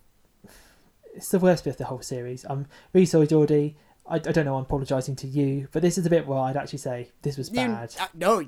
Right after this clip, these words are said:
Speaker 2: I mean, you're right. It's definitely the worst part of the series so far. Like, it's ridiculously bad. It's so, so over the top.
Speaker 1: But they use, and content warning again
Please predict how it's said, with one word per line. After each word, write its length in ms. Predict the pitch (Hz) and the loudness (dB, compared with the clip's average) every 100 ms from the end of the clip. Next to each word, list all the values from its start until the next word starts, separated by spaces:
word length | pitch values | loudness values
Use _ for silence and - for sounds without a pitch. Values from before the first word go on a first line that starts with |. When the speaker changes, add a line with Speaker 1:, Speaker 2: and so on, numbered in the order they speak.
| - | 0
Speaker 2:
I 60 | 226 | 4
mean, 160 | 240 | 10
you're 160 | 208 240 | 10 10
right. 340 | 175 220 135 | 6 2 -2
It's 160 | 156 - | -10 0
definitely 380 | 196 220 196 160 | 2 2 0 -2
the 60 | |
worst 200 | 147 139 | -2 -4
part 120 | 165 135 | -4 -4
of 40 | |
the 60 | - | -6
series 240 | 151 120 | -6 -6
so 100 | 123 | -10
far. 240 | - 101 - _ | -12 -14 -16 _
Like, 180 | 147 160 | -4 -2
it's 120 | 190 | -2
ridiculously 640 | 220 320 302 180 127 - 117 | 0 0 0 -2 -6 -8 -10
bad. 300 | 95 71 _ | -14 -20 _
It's 140 | 175 - | -4 -2
so, 580 | - 220 226 214 208 - _ _ | 2 4 6 4 2 -6 _ _
so 880 | - - - - - 359 294 247 214 | -16 -10 -4 0 2 4 6 8 6
over 200 | 180 156 | 4 -2
the 80 | 151 | -8
top. 220 | 123 110 _ _ | -12 -14 _ _
Speaker 1:
But 320 | 180 160 - _ 202 | 4 4 0 _ 0
they 180 | 185 208 | 4 4
use, 760 | 196 190 175 170 160 - - - | 4 4 4 2 0 -8 -14 -8
and 540 | - 147 143 143 147 - - - - | -4 -2 -2 -6 -10 -18 -18 -16 -16
content 360 | - 180 160 165 | 0 2 2 0
warning 500 | 147 143 139 135 - | 0 0 -2 -6 -10
again 460 | 139 139 131 131 | -4 -2 -2 -8